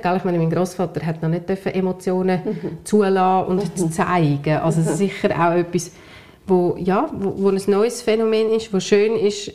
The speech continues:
Speaker 1: Also ich find's super,
Speaker 2: Mhm.
Speaker 1: <laughs> hat's Platz und darf's da sein.
Speaker 2: Mhm.
Speaker 1: Und ich meine, die Emotionen erkennen und wahrnehmen bei sich selber, das ist wie so der Grundstein für
Speaker 2: Mhm.
Speaker 1: alles,
Speaker 2: Mhm.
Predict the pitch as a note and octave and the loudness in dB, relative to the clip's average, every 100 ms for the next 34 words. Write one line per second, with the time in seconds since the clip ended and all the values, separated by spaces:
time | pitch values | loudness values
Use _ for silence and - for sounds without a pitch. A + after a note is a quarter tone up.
0 | - F#3+ G3+ G3+ F3 - A3+ - - - | -6 0 0 0 -6 -2 -4 -2 -4 -4
1 | - - - A#3 F3+ G#3 G#3 - E3+ F3 | -20 -18 -6 -2 2 2 0 0 2 2
2 | - F#3+ F#3+ F#3+ F3+ F3 - F3 G#3+ G3+ | -2 -4 -4 0 -2 -2 -2 0 2 -2
3 | G#3 G#3+ G#3 G#3 - A#3 A3+ A3 G#3+ - | -2 -4 -2 -6 0 2 4 4 2 2
4 | G#3 G#3+ G#3+ - A3 A3 A#3+ - F3 F#3 | 2 4 0 2 4 4 2 0 0 -2
5 | A3 G#3 A#3 F#3+ G3 F#3+ F#3+ G#3 G3+ F#3+ | 2 2 4 2 0 2 2 2 0 -2
6 | F#3+ - F3+ F3+ F#3 - - F#3 F#3+ G3 | -6 -4 0 2 0 -10 -10 -2 -2 0
7 | F3 D#3+ D#3+ G3 B3 B3+ - B2+ A#2+ D#3 | -2 2 2 2 -2 -8 -8 -4 -2 0
8 | G3 F#3+ E3+ D#3 D#3 F#3+ A3+ - G3 F#3 | 0 0 0 0 0 0 -4 -10 -8 -4
9 | E3+ | -6